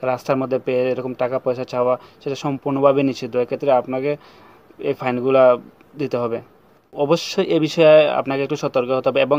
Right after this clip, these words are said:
আপনার আশেপাশে কেউ থাকলে এ বিষয়ে একটু সতর্ক করে দেবেন। তো এই ইনফরমেশনটা আমি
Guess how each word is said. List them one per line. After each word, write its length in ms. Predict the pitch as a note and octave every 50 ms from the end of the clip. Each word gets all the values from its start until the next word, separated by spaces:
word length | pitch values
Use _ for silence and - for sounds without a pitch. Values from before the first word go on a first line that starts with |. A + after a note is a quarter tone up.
| C3+ B2+ A#2+
আপনার 160 | - C3+ C3+ B2+
আশেপাশে 280 | C3+ C3+ C#3 C3+ - C#3
কেউ 100 | C#3 C3+ -
থাকলে 140 | C3+ B2+ C3 C3+
এ 20 | B2 B2
বিষয়ে 160 | - - B2+
একটু 100 | - C3 -
সতর্ক 240 | C3 B2 A#2+ A#2 A#2 A#2 A2 A#2+
করে 120 | A#2 A#2 A2+ A#2
দেবেন। 180 | A2 A#2 A#2 - _ - - - - - - - -
তো 40 | - C#3 C#3+
এই 60 | D#3 D3+
ইনফরমেশনটা 400 | D3 D#3+ D#3+ E3 E3+ E3 E3 F3+ E3+
আমি 100 | F3 F3+